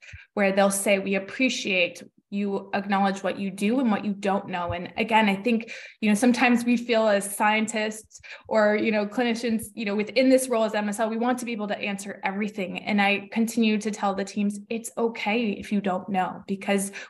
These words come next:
we don't know." And that's why we continue to learn and do studies in phase three and phase four. And so I think that trust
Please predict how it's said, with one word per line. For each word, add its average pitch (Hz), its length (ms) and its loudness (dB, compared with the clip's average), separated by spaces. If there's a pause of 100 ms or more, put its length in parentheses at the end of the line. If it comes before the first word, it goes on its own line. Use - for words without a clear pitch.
(100)
we 240 100 6
don't 302 340 4
know." 185 180 2
And 185 100 0
that's 202 180 2
why 214 120 2
we 208 100 -2
continue 214 480 0
to 202 160 -6
learn 185 340 -2
and 202 300 -2
do 196 180 0
studies 185 380 -4
in 175 160 -8
phase 190 280 0
three 294 300 2
and 196 140 2
phase 233 260 0
four. 208 440 2 (360)
And 226 180 6
so 240 80 2
I 226 120 6
think 233 240 2
that 214 220 2
trust - 540 0